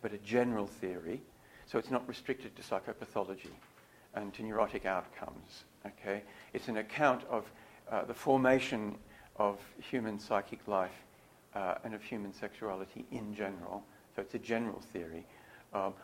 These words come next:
of what he calls primal seduction, um, by which he does not mean abusive, sexual abuse or abusive events, okay? Um, but the,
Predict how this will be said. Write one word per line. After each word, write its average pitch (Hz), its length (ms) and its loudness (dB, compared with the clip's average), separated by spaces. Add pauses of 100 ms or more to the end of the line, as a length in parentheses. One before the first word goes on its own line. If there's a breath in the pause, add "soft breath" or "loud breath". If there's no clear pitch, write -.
of 110 100 -2
what 110 120 0
he 117 80 -2
calls 113 340 -4
primal 110 580 4 (200)
seduction, - 720 0 (580 loud breath)
um, 92 360 0 (920 loud breath)
by 170 100 12
which 123 200 8
he 135 60 0
does 139 180 8
not 135 200 8
mean 110 160 4
abusive, 107 600 0
sexual - 340 2
abuse 98 380 0
or 98 100 6
abusive 101 440 -2
events, 95 560 0 (360 loud breath)
okay? 87 380 -4 (480 loud breath)
Um, 95 300 0 (260 loud breath)
but 101 220 8
the, 107 220 4